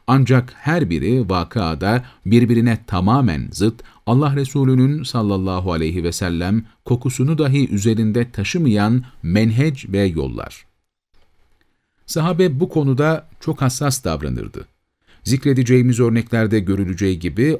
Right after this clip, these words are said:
onlar hayatlarında ona sallallahu aleyhi ve sellem mutlak itaat eder, vefatından sonra da onun sünnetine göre yaşarlardı. Herhangi bir olay olduğunda insanları toplar, bu konuda Allah Resulünden bir bilgiye sahip olan var mıdır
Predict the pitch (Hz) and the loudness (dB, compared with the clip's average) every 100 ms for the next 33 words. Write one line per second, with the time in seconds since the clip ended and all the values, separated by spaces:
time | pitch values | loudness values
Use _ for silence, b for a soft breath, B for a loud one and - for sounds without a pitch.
0 | - 101 98 104 139 120 107 107 104 - | -2 0 0 0 -2 -6 -4 -2 -2 -2
1 | 110 110 117 117 - 90 76 113 147 - | 0 0 0 -2 -4 -6 -2 -2 -2 -6
2 | - 92 85 80 80 87 87 82 80 73 | -6 -4 -2 -2 -2 -4 -4 -4 -4 -6
3 | 76 85 73 87 120 123 B - 110 135 | -8 -6 -4 0 -2 -2 B -4 -2 -2
4 | 180 175 - 127 123 117 110 69 55 78 | -4 -4 -4 -4 -2 -2 -2 -4 -6 -6
5 | 117 127 B - 117 131 131 143 139 147 | -6 -8 B -4 0 0 0 0 0 -2
6 | 131 - 147 131 123 135 - - 117 175 | -2 -4 0 2 2 2 0 0 0 0
7 | 160 156 143 135 139 143 113 87 71 - | -2 -2 -2 0 0 2 2 2 -2 -4
8 | 73 65 57 50 - - _ _ _ _ | -6 -6 -8 -12 -16 -20 _ _ _ _
9 | _ _ - 131 165 190 170 165 151 151 | _ _ 0 2 4 0 0 2 2 2
10 | 147 139 123 135 135 143 - 120 113 123 | 4 2 2 2 2 2 0 0 0 0
11 | 110 104 95 - 92 80 110 156 160 - | 2 2 0 -2 -6 -4 0 0 -2 -4
12 | 131 135 131 117 120 117 - 104 120 123 | -2 2 2 4 2 0 -2 0 2 0
13 | 117 - 120 120 110 127 139 104 110 92 | -2 -2 0 2 2 0 0 0 0 2
14 | 101 98 113 113 120 107 113 107 110 120 | 0 2 0 -2 -2 0 0 0 2 2
15 | 107 101 127 131 95 55 | 2 4 4 4 0 -6